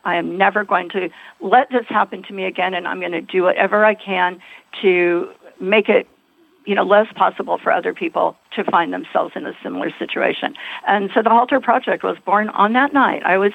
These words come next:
freezing, and, uh, I was trying to keep my, my horse warm. So the good news is the vet did get there. We all got him up. We were able to walk him to our covered arena where he immediately lay down in the sand.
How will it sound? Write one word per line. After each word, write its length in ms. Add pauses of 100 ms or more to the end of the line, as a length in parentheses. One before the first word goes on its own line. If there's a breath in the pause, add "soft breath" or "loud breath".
freezing, 520
and, 320 (560 loud breath)
uh, 40
I 240
was 160 (360)
trying 200
to 80
keep 240
my, 260 (120)
my 180
horse 260 (240)
warm. 480
So 100
the 80
good 200
news 200
is 220
the 80
vet 220
did 200
get 220
there. 180
We 140
all 160
got 240
him 160
up. 260
We 80
were 120
able 180
to 140
walk 240
him 180 (100)
to 220 (380 loud breath)
our 180
covered 380
arena 580
where 140
he 100
immediately 460
lay 180
down 220
in 100
the 220
sand. 420